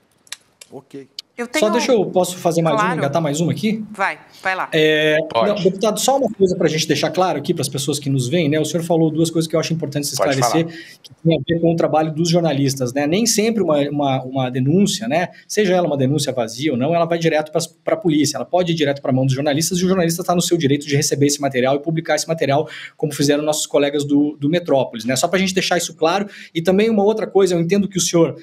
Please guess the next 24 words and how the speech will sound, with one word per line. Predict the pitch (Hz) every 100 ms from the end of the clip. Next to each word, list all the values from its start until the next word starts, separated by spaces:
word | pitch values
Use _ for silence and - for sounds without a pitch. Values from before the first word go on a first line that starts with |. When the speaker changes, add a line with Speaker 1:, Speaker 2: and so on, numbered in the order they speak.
| - -
Speaker 3:
né, | 156 160 156
n-, | 170 -
nunca | 180 180 247 247 180
é | 175 185
boa | 135 170 170
uma | 135 127
situação | - 127 139
como | 135 117 117
essa, | 160 170
do | 131 -
senhor | 131
eventualmente | 131 139 135 135 135
ser | 131
gravado | 123 117 160 180 139
por | 131
uma | 123
pessoa | 127 -
que | 131
eventualmente | 123 135 127 135 -
o |
senhor | 127 123
considerava | 123 120 120 120
um | 120
amigo, | 101 107 143 190 127 117